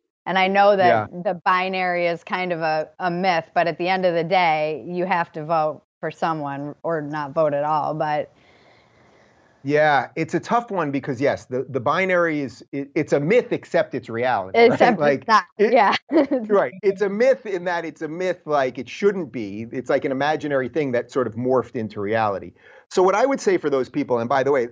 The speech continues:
Speaker 2: obviously a, a huge chunk of this book is written for those people because I was one of those people.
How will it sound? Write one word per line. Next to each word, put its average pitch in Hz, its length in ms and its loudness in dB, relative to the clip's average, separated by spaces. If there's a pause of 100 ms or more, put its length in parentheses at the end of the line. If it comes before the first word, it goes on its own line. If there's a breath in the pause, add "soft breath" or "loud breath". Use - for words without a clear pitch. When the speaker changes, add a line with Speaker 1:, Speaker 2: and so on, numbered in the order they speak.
Speaker 2:
obviously 123 480 -4
a, 107 120 -2
a 101 120 -10
huge 147 360 -8
chunk 123 260 -6
of 98 80 -10
this 95 120 -10
book 127 220 -2
is 95 140 -8
written 110 280 -2
for 104 200 -4
those 101 180 0
people 110 340 0
because 104 300 -4
I 107 160 0
was 110 400 2
one 104 220 -4
of 95 160 -8
those 90 240 -4
people. - 460 -4